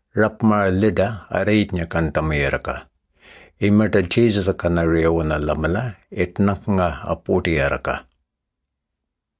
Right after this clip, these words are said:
Yanangan tamraraka aitwa nyinta,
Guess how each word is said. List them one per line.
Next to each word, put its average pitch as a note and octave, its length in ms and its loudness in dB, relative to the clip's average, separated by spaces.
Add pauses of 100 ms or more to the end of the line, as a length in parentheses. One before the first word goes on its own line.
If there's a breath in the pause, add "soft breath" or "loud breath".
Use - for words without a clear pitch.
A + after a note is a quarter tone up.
(200)
Yanangan A2+ 560 4
tamraraka F#2 720 2
aitwa G#2 500 2
nyinta, G#2 680 2